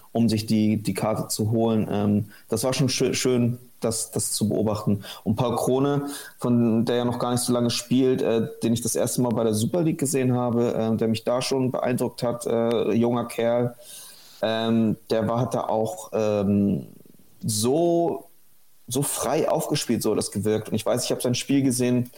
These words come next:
gegen, ähm, den Neuseeländer, ähm, Puha.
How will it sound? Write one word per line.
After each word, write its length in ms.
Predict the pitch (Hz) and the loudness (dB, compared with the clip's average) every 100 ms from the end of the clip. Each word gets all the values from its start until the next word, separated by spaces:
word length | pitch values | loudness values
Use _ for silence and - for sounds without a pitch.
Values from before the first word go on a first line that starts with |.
| - - - - | -20 -20 -20 -2
gegen, 800 | 120 117 120 110 107 104 104 87 | 0 2 2 2 2 2 2 0
ähm, 880 | 98 98 98 95 - - - - - 110 | -2 -2 0 0 -2 -4 -4 -2 -4 -2
den 140 | 104 | 0
Neuseeländer, 1000 | 107 104 135 151 151 135 131 85 107 104 | 0 0 0 2 2 0 0 -2 0 0
ähm, 260 | 107 98 - - - | 2 0 -4 -14 -2
Puha. 540 | 156 151 160 180 | 2 2 2 -2